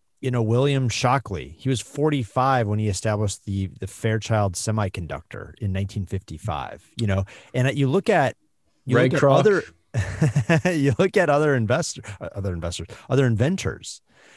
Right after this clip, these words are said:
Speaker 1: who, who really rose to peak years, their most intrepid achievements were really, like, in their forties, fifties, and sixties. You, that, that's also in art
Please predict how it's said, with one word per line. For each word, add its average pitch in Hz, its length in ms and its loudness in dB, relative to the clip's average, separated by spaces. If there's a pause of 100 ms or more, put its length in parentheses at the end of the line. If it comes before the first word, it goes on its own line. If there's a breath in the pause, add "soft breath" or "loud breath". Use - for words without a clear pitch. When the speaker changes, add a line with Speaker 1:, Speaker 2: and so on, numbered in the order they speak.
(280 soft breath)
Speaker 1:
who, - 120 -20 (100)
who 127 500 2
really 151 300 4
rose 127 640 2
to 113 800 2
peak 135 320 -2
years, 110 640 0 (100)
their 117 140 0
most 135 260 2
intrepid 120 580 0
achievements 101 800 -4
were 107 280 0
really, 117 460 2
like, 98 260 -2
in 107 200 -2
their 98 140 -2
forties, 101 480 -2
fifties, 92 460 -6
and 76 100 -8
sixties. - 480 -8
You, 107 160 -2
that, 110 320 -8
that's 113 240 -4
also 101 320 -2
in 92 220 -4
art 120 320 -2